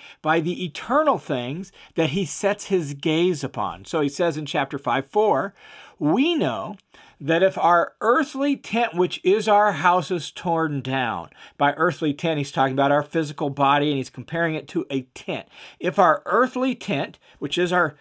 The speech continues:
present house, our current house, is torn down, we have a,"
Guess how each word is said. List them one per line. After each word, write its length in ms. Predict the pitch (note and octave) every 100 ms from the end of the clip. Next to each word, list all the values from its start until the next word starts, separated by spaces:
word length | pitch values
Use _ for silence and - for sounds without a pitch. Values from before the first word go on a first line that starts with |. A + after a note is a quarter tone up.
| _
present 400 | - G3+ A3 A3
house, 320 | D3+ D#3 F#3
our 80 | C#3+
current 380 | C#3+ G3 G#3 F3+
house, 440 | - G#3+ D#3 F3 - -
is 180 | - E3
torn 240 | - F#3 E3
down, 320 | A3 F3 F3 - - _
we 220 | D#3+ A3+
have 260 | F#3 G3 F#3
a," 260 | D#3+ C#3+